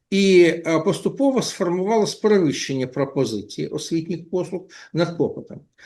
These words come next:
яке і обумовило падіння контрактних цін значно нижче рівня бюджетного фінансування в більшості закладів вищої освіти. А наразі державне регулювання спрямоване на те,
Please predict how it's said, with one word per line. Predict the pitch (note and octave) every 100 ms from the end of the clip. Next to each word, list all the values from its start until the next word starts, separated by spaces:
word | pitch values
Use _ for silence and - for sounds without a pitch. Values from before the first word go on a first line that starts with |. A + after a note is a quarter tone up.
| - -
яке | D3+ D#3+ A3
і | F3+ F3+
обумовило | F3 D#3 E3+ F3 D#3+ D3+ D3
падіння | D3 C#3+ C#3+ C3+ B2
контрактних | - C3 B2+ C3 A#2+ - A#2+ - -
цін | - A3+ A3 - -
значно | A#2+ D#3+ E3 B2 - - A2+
нижче | A2+ C#3+ D#3 - G#3 G3+
рівня | D#3 C3+ F3 F#3
бюджетного | D3+ A#2 A2 B2 - A#2 G#2+
фінансування | - A#2 G#2 - A2 A#2+ C#3+ F#3 F#3+ - -
в |
більшості | A#2 A2+ - - A2+
закладів | G#2+ C3 - C#3+ B2
вищої | F#2+ G2+ - A#2 A2 - - _ _ _ _ _ _
освіти. | - - A2+ - - _ _ _ - - - _
А | C#3 C3
наразі | D#3+ A#3 C#3+ A2+ D#3 - _ - -
державне | D3+ D#3 A#3 G3+ E3+
регулювання | C#3+ C3+ A#2+ G#2+ G#2 G#2+ A2
спрямоване | - C#3 C#3+ G3+ G3+ C#3+ B2+
на | A#2
те, | - G#2